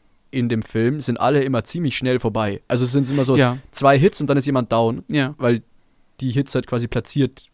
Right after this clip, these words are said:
Speaker 1: werden.
Speaker 2: Ja.
Speaker 1: Also du streckst deine Gegner halt im Endeffekt mit einer Combo nieder.
Speaker 2: Ja.
Speaker 1: Und hier ist es halt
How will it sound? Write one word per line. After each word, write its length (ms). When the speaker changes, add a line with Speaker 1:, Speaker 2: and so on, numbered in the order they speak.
Speaker 1:
werden. 480
Speaker 2:
Ja. 80
Speaker 1:
Also 280
du 180
streckst 460
deine 120
Gegner 260
halt 120
im 60
Endeffekt 480
mit 100
einer 220
Combo 320
nieder. 420
Speaker 2:
Ja. 180
Speaker 1:
Und 160
hier 220
ist 100
es 80
halt 300